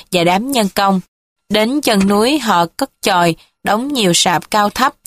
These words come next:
người chức lớn ngủ trên cao, hạng chót là cu ly, ngủ nớp trên nền đất. Rước người lên xác ông Tà là thần đất thần núi, ông Tà nhập vào xác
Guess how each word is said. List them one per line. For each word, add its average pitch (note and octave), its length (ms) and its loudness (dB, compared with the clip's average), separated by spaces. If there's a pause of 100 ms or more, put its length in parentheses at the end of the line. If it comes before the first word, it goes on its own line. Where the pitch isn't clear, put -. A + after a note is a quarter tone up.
(220)
người G3 200 2
chức C4 260 -2
lớn A#3+ 280 0
ngủ F#3+ 160 2
trên G#3+ 280 -2
cao, G#3 360 -2 (240)
hạng F3 260 0
chót B3 360 0
là E3+ 160 2 (100)
cu G3+ 180 2
ly, G3 300 2 (240)
ngủ F#3+ 240 2
nớp A#3+ 360 -2
trên G3 140 0
nền E3 220 0
đất. A3 200 0 (560)
Rước D#4 260 2
người G3 260 2
lên A3+ 220 0
xác C#4+ 260 -2
ông A3+ 220 -2
Tà E3+ 300 0
là E3 160 0
thần E3+ 300 0
đất A3+ 160 0 (100)
thần E3+ 260 0
núi, A3+ 280 2 (340)
ông C4 240 -2
Tà F#3 260 0
nhập F3+ 300 0
vào F3+ 220 0
xác C4 340 -2